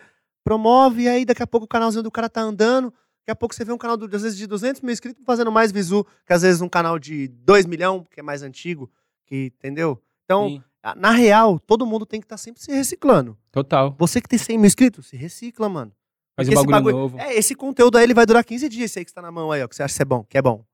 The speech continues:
Speaker 1: Esse conteúdo que você acha que é bom é quinze dias que ele vai durar, hypar.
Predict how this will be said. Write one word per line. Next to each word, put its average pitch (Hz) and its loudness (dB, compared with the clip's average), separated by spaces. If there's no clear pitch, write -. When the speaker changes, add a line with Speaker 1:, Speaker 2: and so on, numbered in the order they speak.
Speaker 1:
Esse 131 -20
conteúdo 151 -4
que 156 -12
você 147 -2
acha 170 -2
que - -4
é 156 -4
bom 190 -4
é 202 -2
quinze 339 -10
dias 330 0
que - -10
ele 180 2
vai 175 2
durar, 160 4
hypar. 135 0